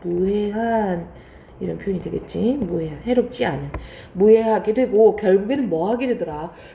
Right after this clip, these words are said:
cause harm, 바로 대절 이하하는 피해를 끼치지 않게 되더라. 대시라고 하는 것은 뒷부분에 접속사가 아니지. 왜냐하면 invasion conception,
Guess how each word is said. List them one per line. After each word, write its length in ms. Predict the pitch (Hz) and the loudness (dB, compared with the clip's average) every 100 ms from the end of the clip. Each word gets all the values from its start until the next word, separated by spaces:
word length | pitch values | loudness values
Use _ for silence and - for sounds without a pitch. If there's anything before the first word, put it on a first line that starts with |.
| - | -4
cause 380 | - 233 226 240 | 2 4 4 0
harm, 460 | 240 247 262 165 127 - - - - | 2 2 2 0 -6 -10 -18 -18 -8
바로 560 | 165 202 339 427 - - | 2 8 8 8 2 -6
대절 480 | 190 - - 208 190 | -8 -6 -6 -4 -4
이하하는 680 | 233 285 285 285 214 151 147 | -4 -2 -2 -2 0 -2 -6
피해를 800 | - 277 247 277 381 415 - - - | -4 2 4 6 4 2 -8 -16 -14
끼치지 640 | 277 - 247 - 370 - | -14 -6 -6 0 0 0
않게 460 | 175 156 147 - - | -6 -8 -8 -6 -2
되더라. 500 | 185 196 180 131 135 | 0 0 -2 -2 -6
대시라고 340 | 175 175 208 214 | -6 -2 0 2
하는 180 | 208 | 2
것은 540 | 202 208 311 381 403 403 | 0 0 4 4 2 0
뒷부분에 400 | 262 262 208 160 | -2 0 0 -2
접속사가 1200 | 196 - 269 277 349 320 - - - - 294 - | -4 -4 -6 0 2 2 2 -10 -10 -2 -2 4
아니지. 540 | 233 269 262 190 151 139 | 4 4 2 -2 -4 -2
왜냐하면 600 | 160 226 254 220 202 180 | 0 2 2 2 0 -2
invasion 640 | 190 214 214 240 254 254 | -2 -2 2 2 2 -2
conception, 540 | 247 240 247 254 208 | -2 0 0 0 -2